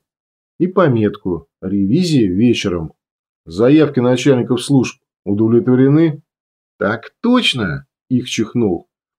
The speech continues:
«Полностью!» Каждая служба, ну, разве что за исключением ведомства Бедокура, была представлена на Амуше в единственном лице. Один медикус, один алхимик, один астролог, один радист.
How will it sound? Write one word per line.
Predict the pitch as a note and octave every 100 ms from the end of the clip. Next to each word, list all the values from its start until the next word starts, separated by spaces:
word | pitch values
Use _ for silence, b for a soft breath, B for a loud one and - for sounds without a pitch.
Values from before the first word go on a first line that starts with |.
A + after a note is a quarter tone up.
| _ _
«Полностью!» | G#3+ C4 B3 C3+ - - F#2 D2 _ _ _ _ _ _ -
Каждая | E3 F#3+ D#3+ D3
служба, | D3+ G3+ F#3+ B2+ G2+
ну, | F#2+ D3+ D#3+
разве | D3 D3+ C3+
что | C3+ C3
за | A#2
исключением | A#2+ - C3+ C#3 D3+ B2+ G#2+
ведомства | A2+ C#3+ A2+ - G#2+
Бедокура, | G2 G2+ A#2 - F3+ D3+ E2+ C#2+ _
была | G2+ F3
представлена | F3+ C#3 - E3 E3+ D3 A#2+
на | A2 A2
Амуше | A2+ D3+ F#3 -
в | F#2
единственном | F#2+ G2+ C3+ C#3 A#2+ A2+ A2
лице. | A#2+ A#2+ B2+ G2+ D2+ _ _ _ _ -
Один | C3 A3 E3+
медикус, | C#3+ D3+ C3+ C3 A#2+ - - _
один | F#2 A2+ G#3
алхимик, | C#3 - G2+ G#2+ G2 - _ _ _ -
один | A#2 A#3
астролог, | A#3 G3 F3+ G3+ G#3 D3
один | G#2+ A#2 C#3+
радист. | B2 G#2 F#2+ G#2 - -